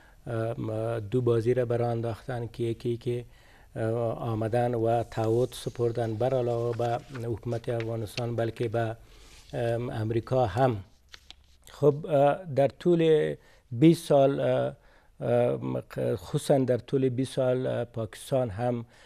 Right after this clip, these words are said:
تانستن که از این خالیگاه و از این وضعیت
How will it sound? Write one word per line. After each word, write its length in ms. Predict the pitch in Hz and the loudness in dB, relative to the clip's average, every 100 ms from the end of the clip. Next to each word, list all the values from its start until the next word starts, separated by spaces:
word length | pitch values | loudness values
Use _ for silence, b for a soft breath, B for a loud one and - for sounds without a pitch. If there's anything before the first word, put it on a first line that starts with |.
| b - | b -4
تانستن 560 | 127 117 123 - 120 | 0 2 0 0 -2
که 460 | 113 - 123 123 123 | -2 -2 0 0 -2
از 240 | 131 107 113 | -4 -4 0
این 480 | 120 120 147 143 | 0 0 -2 -8
خالیگاه 800 | 110 - 117 110 110 123 123 120 | -8 -2 0 0 2 4 4 2
و 40 | 107 | -2
از 280 | 110 104 113 | -4 -4 -2
این 120 | 123 | 0
وضعیت 640 | 110 107 123 131 135 120 | 0 -2 -2 0 -2 -4